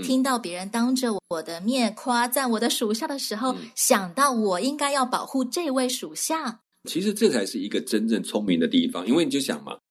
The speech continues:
Speaker 2: 这么好的人在你身边，如果你不让他好好发挥，太可惜。但是你让他发挥到最后，可能把自己折损了，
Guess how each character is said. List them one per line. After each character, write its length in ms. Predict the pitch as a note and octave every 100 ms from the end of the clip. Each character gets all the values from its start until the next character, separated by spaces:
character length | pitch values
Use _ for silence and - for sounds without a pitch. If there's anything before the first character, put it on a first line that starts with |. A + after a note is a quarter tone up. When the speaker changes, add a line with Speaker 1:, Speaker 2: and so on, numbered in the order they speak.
| _ _ -
Speaker 2:
这 120 | G#3
么 80 | D#3
好 140 | G#2
的 80 | F2+
人 80 | F#2+
在 160 | B2
你 100 | F2
身 240 | D#2 - F2
边， 240 | F#2 E2+ - _
如 100 | D3+
果 100 | G3
你 100 | A#2+
不 200 | A2 C3+
让 160 | D3+
他 120 | C#3 B2+
好 200 | A#2+ G#2
好 80 |
发 200 | E2 F#2+
挥， 140 | F#2+ F#2+
太 220 | - A#2
可 160 | - -
惜。 280 | - - - _ _
但 120 | -
是 120 | G3+ C#3
你 80 |
让 100 | A#2+
他 100 | D#3
发 200 | D#3+ E3
挥 100 | E3
到 140 | E3 C#3+
最 120 | D3+
后， 60 | C3
可 100 | -
能 120 | A2+
把 100 | F2+
自 140 | -
己 60 | C3
折 280 | - G2 C#3
损 240 | C3+ G2
了， 260 | D#2+ E2